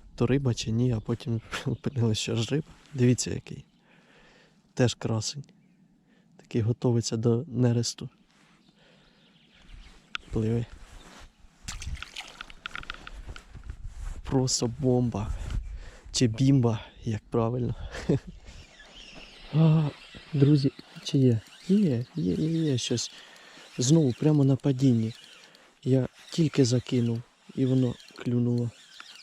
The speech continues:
Таке як окунь, напевно, а може й щука. Щука.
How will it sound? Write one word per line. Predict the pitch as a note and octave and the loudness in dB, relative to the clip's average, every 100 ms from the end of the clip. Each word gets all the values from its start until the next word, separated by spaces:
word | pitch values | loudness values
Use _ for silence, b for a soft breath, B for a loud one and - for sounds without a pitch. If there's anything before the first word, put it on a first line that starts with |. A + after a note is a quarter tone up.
| - - B B B - | -20 -20 B B B -20
Таке | - - | -4 -2
як | C3+ | 0
окунь, | D3 - A#2 A2+ - - - - - | 0 0 -4 -6 -12 -20 -20 -18 -8
напевно, | A#2+ A2 A2+ A2 A2+ | -6 -6 -4 -4 -4
а | B2 | -2
може | D3+ D3 | -2 -2
й | C#3+ | -4
щука. | - D#3+ - - - B B B B B B B B _ _ _ - | -4 -6 -6 -10 -16 B B B B B B B B _ _ _ -12
Щука. | - B2+ - | -4 -4 -4